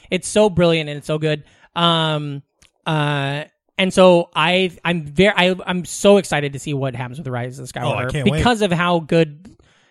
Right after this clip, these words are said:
Speaker 1: that was and how it ended. Um, okay, so we're, that's, that's Last Jedi. Next, uh, up, uh, May twenty-fifth, my brother. So this is fun.
Speaker 2: Quickest release.
Speaker 1: Uh, Last Jedi came out on my br-, on my birthday.
Speaker 2: Uh-huh.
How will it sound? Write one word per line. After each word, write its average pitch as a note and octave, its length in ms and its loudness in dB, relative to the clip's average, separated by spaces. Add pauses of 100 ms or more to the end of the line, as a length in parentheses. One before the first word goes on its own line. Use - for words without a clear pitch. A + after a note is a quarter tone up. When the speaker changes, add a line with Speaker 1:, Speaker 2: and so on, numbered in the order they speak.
(140)
Speaker 1:
that D#3 200 -2
was E3 180 -2
and C#3+ 80 -6
how C#3+ 160 -4
it C#3 80 -4
ended. B2+ 340 -10 (280)
Um, F3 380 0
okay, A3 240 2 (100)
so G#3 260 2
we're, F#3+ 380 -2
that's, G3+ 320 -2
that's F#3 280 -6
Last G3+ 220 0
Jedi. C#3+ 220 -4 (260)
Next, - 440 -2 (280)
uh, F#3 40 -2 (320)
up, F#3+ 260 -2 (200)
uh, C3+ 240 -2
May G3+ 600 -2
twenty-fifth, F#3+ 600 -4
my C#3 180 -4
brother. F3+ 300 -2
So A3 180 -2
this B3+ 180 -8
is G#3 120 -10
fun. D#3 240 -8 (180)
Speaker 2:
Quickest G3 320 -4
release. F#3+ 600 -4
Speaker 1:
Uh, F#3+ 420 2
Last A3 300 -2
Jedi A#3+ 200 -2
came G3+ 200 -4
out F#3+ 140 -2
on F3 140 -4
my E3+ 140 -4
br-, D#3+ 240 -4
on F3 180 -2
my G#3 140 0
birthday. D3 380 -2
Speaker 2:
Uh-huh. D#3 160 -2